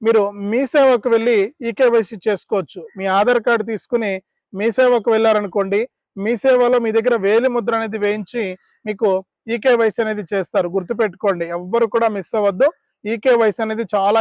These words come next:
ఇంపార్టెంట్. ఈకేవైసీ ఉంటేనే మీరు లబ్ధి పొందుతారు. మరి, ఉమ్, ఇంకా ఈకేవైసీ అయిపోయిన తర్వాత మీరు బ్యాంక్ ఖాతా ఏదైతే ఉందో ఆ బ్యాంక్ ఖాతాకు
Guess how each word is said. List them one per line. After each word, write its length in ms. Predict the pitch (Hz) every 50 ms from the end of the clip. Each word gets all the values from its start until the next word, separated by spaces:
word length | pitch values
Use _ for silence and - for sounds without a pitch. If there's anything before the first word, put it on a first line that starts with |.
| 214 208
ఇంపార్టెంట్. 520 | 202 170 214 208 185 160 196 180 165 160 165 - _ _ _ _ _
ఈకేవైసీ 560 | 196 208 196 - 247 226 233 220 190 - 233 214 202
ఉంటేనే 360 | 214 226 214 262 254 254 269 240 208 196 - _ _ _ _
మీరు 160 | 226 208 220
లబ్ధి 300 | 214 202 196 185 185 233
పొందుతారు. 500 | 196 233 214 208 196 170 214 196 185 165 175 - _ _ _ _ _
మరి, 240 | 196 208 214 226 208 196 220 - _ _ _ _ _ _ _
ఉమ్, 360 | 294 254 220 208 214 214 233 - _ -
ఇంకా 240 | 226 220 240 240 226 208 190 190 196 - _ _ _ _ _ _ _ _ _ _ _ _ _ _ _ -
ఈకేవైసీ 520 | 208 214 208 - 277 262 254 247 220 -
అయిపోయిన 300 | 233 220 196 233 233 220
తర్వాత 380 | 190 220 208 208 208 202 202 254 247 214 196 190 - _ _ _ _ _ -
మీరు 140 | 220 220 214 180 180
బ్యాంక్ 280 | 196 214 233 254 233 262
ఖాతా 280 | 214 262 240 226 220 226 208
ఏదైతే 320 | 208 214 220 226 202 233 220
ఉందో 220 | 208 208 208 233
ఆ 100 | 220 196 196 190 190
బ్యాంక్ 280 | 196 214 247 240 - 233 -
ఖాతాకు 460 | 240 214 190 220 208 190 - 254 220